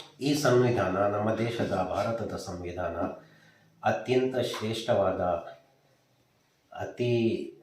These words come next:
ಆ, ಉನ್ನ-, ಉನ್ನತಿಯ ಉತ್ತಮವಾದ ಒಂದು ಸಂವಿಧಾನವಾಗಿದೆ. ಇದರಲ್ಲಿ ದೇಶದ ಪ್ರತಿಯೊಬ್ಬ ನಾಗರಿಕನಿಗೆ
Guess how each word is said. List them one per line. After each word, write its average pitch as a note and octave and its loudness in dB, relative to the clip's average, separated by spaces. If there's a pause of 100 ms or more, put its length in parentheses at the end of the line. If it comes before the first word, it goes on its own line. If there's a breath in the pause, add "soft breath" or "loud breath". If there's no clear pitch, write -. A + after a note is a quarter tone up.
(120)
ಆ, F2+ -4 (380)
ಉನ್ನ-, B2 4
ಉನ್ನತಿಯ G#2+ 2 (460)
ಉತ್ತಮವಾದ G2 2
ಒಂದು G2+ -6
ಸಂವಿಧಾನವಾಗಿದೆ. G2 -4 (800 loud breath)
ಇದರಲ್ಲಿ C3 6
ದೇಶದ B2 2
ಪ್ರತಿಯೊಬ್ಬ A2 0
ನಾಗರಿಕನಿಗೆ G#2 0